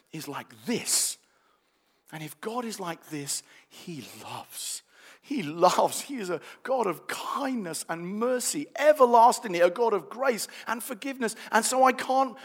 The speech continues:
possibly remain enslaved to the lie that God is distant and unlike and uncaring. I mustn't do that, and I can't if I've seen that God is like Jesus. So Satan says, "Oh,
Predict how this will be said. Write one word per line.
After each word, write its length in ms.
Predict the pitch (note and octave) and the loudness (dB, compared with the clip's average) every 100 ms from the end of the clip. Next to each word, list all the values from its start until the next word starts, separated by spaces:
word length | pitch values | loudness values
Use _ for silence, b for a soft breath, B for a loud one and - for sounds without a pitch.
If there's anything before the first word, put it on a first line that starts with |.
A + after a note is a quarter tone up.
| B B | B B
possibly 500 | - C4 B3+ C4 A3 | 0 0 0 -4 -2
remain 400 | G3+ G#3 A3 G#3+ | 0 2 2 2
enslaved 800 | G#3+ G#3 - B3 A#3 G#3+ G#3 F3 | 0 0 -2 -4 -4 -4 -6 -6
to 100 | G3+ | -4
the 120 | F#3 | -2
lie 400 | F3+ F#3+ F#3+ E3+ | 0 2 4 2
that 180 | D#3 E3 | 0 -4
God 220 | D#3+ D3+ | 0 0
is 160 | D3 B2 | 0 -6
distant 420 | D#3+ - - C3+ | -8 -8 -10 -10
and 120 | C3+ C3 | -10 -6
unlike 520 | C#3 C3+ B2+ C3+ - B B | -4 -2 -4 -6 -12 B B
and 140 | C#3 | -4
uncaring. 600 | C3 C3 C3 B2 A#2 G2+ | -2 -4 -6 -12 -12 -10
I 60 | D3 | -8
mustn't 540 | F#3 G#3+ B3 - A3+ | -4 -2 -4 -6 -10
do 160 | F#3+ G#3 | -10 -4
that, 180 | E3+ D3 | -4 -2
and 100 | E3 | -6
I 40 | |
can't 400 | E3 D#4+ D4 B2+ B B | -2 2 2 0 B B
if 160 | F#3 G3 | -6 -4
I've 140 | F#3+ | -2
seen 300 | - B3 G#3+ | 0 0 -2
that 120 | G3 | -2
God 160 | F3+ F3 | -2 -4
is 120 | D3 | -2
like 160 | C#3 C3 | -6 -6
Jesus. 260 | D3 A#2 - B | -10 -10 -16 B
So 100 | - | -10
Satan 240 | D#3 G#3 D#3 | -6 -4 -4
says, 160 | C#3 | -2
"Oh, 300 | B2+ D3+ A#2+ | 0 -2 -2